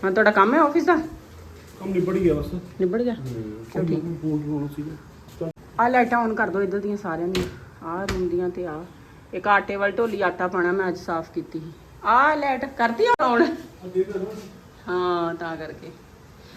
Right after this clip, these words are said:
Speaker 1: ਬਾਹਰ ਵੀ ਅੱਜ ਨਾ ਮੀਂਹ ਕਰਕੇ ਦੇਖੋ, ਦਿਨ ਐਨ ਸਾਫ਼ ਹੋ ਗਿਆ, ਚਿੱਟਾ ਚਿੱਟਾ ਹੋ ਗਿਆ, ਹਨਾ?
Speaker 2: ਹੂੰ। ਬਾਕੀ ਗੱਡੀ ਤੇ ਜਾਣਾ, ਗੱਡੀ ਤੇ ਤਾਂ ਉਰੇ ਵੀ ਕੋਈ ਟੈਨਸ਼ਨ ਨਹੀਂ, ਫਿਰ ਉੱਥੇ ਜ਼ਰੂਰੀ ਜਾਣਾ।
Speaker 1: ਨਹੀਂ, ਸਕੂਟੀ ਚੱਲਾਂਗੇ ਫਿਰ ਆਪਾਂ,
Speaker 2: ਸਾਢੇ ਅੱਠ
Speaker 1: ਜ਼ਰੂਰੀ
Speaker 2: ਤੋਂ
Speaker 1: ਜਾਣਾ।
Speaker 2: ਰਾਤ ਨੂੰ ਗਿਆਰਾਂ ਵਜੇ ਸੁਨਾਮ ਤੋਂ ਉਰੇ ਆਉਣਾ, ਉਹ ਜ਼ਿਆਦਾ ਵਧੀਆ ਰਹੂਗਾ। ਆਪਾਂ ਇੱਥੋਂ ਨੇੜੇ ਵਧੀਆ ਉਰੇ ਆ ਜਾਵਾਂਗੇ।
Speaker 1: ਨਹੀਂ, ਸਕੂਟੀ ਤੇ ਕਿ ਗੱਡੀ ਤੇ ਆ, ਦੱਸੋ?
Speaker 2: ਗੱਡੀ ਤੇ ਉਰੇ ਵੀ।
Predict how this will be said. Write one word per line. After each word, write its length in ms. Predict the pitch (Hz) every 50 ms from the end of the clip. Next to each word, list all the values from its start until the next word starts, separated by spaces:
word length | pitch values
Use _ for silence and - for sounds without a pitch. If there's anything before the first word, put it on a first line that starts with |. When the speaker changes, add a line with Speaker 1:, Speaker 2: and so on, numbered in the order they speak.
| - - -
Speaker 1:
ਬਾਹਰ 240 | 196 214 240 269
ਵੀ 160 | 294 302 285 269
ਅੱਜ 120 | 254 294
ਨਾ 120 | 320 370
ਮੀਂਹ 320 | 381 330 294 302 320 320 -
ਕਰਕੇ 260 | 339 311 302 320 302
ਦੇਖੋ, 220 | 254 285 285 -
ਦਿਨ 240 | 285 254 294 302 311
ਐਨ 240 | 311 311 330 359 415
ਸਾਫ਼ 480 | - - - 262 247 262 285 320 - 349
ਹੋ 140 | 294 240
ਗਿਆ, 120 | 202 180 185
ਚਿੱਟਾ 300 | 185 262 233 - 294 294
ਚਿੱਟਾ 280 | 311 269 233 - 262
ਹੋ 160 | 247 254 185 143
ਗਿਆ, 120 | 143 147
ਹਨਾ? 160 | 190 233 294
Speaker 2:
ਹੂੰ। 460 | 320 - 240 120 117 117 120 120 - 117 120 120 131 - - - - - - - - - - - - - - - - -
ਬਾਕੀ 180 | 143 143 190
ਗੱਡੀ 260 | 175 160 160 151 180 180
ਤੇ 120 | 190 180
ਜਾਣਾ, 300 | 170 160 151 160 180 180
ਗੱਡੀ 260 | 170 185 170 190 202
ਤੇ 80 | 196 202
ਤਾਂ 100 | 208 202
ਉਰੇ 160 | 190 190 196
ਵੀ 80 | 208 202
ਕੋਈ 120 | 202 190
ਟੈਨਸ਼ਨ 260 | 196 190 180 185 190
ਨਹੀਂ, 120 | 196 190 175
ਫਿਰ 120 | 202 196
ਉੱਥੇ 240 | 190 180 - - 190
ਜ਼ਰੂਰੀ 260 | 160 160 156 175 202
ਜਾਣਾ। 220 | 202 214 214 202 190 -
Speaker 1:
ਨਹੀਂ, 140 | 285 330 349
ਸਕੂਟੀ 300 | 339 330 302 269 359 359
ਚੱਲਾਂਗੇ 340 | 370 370 359 349 349 339 370
ਫਿਰ 180 | - 349 302
ਆਪਾਂ, 200 | 302 320 320 302
Speaker 2:
ਸਾਢੇ 80 | - -
ਅੱਠ 80 | -
Speaker 1:
ਜ਼ਰੂਰੀ 200 | - 262 262 262
Speaker 2:
ਤੋਂ 80 | 208 -
Speaker 1:
ਜਾਣਾ। 120 | - 196
Speaker 2:
ਰਾਤ 120 | 175 175 175
ਨੂੰ 140 | 202 190 170
ਗਿਆਰਾਂ 200 | 180 175 180 180
ਵਜੇ 140 | 196 190
ਸੁਨਾਮ 320 | - - 180 170 175 175 170
ਤੋਂ 120 | 175 185
ਉਰੇ 120 | 180 185 185
ਆਉਣਾ, 120 | 180 180
ਉਹ 220 | 185 185 196 202
ਜ਼ਿਆਦਾ 240 | 170 170 160 165 175
ਵਧੀਆ 260 | 175 175 175 202 190
ਰਹੂਗਾ। 260 | 180 156 151 170 196 190
ਆਪਾਂ 160 | 180 202 190
ਇੱਥੋਂ 200 | 180 - 202 190
ਨੇੜੇ 240 | 175 170 170 185 180
ਵਧੀਆ 280 | 175 170 180 202 196
ਉਰੇ 260 | 185 170 165 160 160
ਆ 80 | 156 135
ਜਾਵਾਂਗੇ। 240 | 131 127 127 117 - -
Speaker 1:
ਨਹੀਂ, 120 | 247 285
ਸਕੂਟੀ 420 | 277 - - 269 269 - 302 311
ਤੇ 120 | 285 339 339
ਕਿ 80 | 359
ਗੱਡੀ 260 | 339 330 269 214 240 233
ਤੇ 100 | 240 220
ਆ, 60 | 190
ਦੱਸੋ? 280 | 170 160 - - 170
Speaker 2:
ਗੱਡੀ 220 | 160 147 139 151 151
ਤੇ 160 | 135 147 135
ਉਰੇ 160 | 135 123 123
ਵੀ। 180 | 123 117 113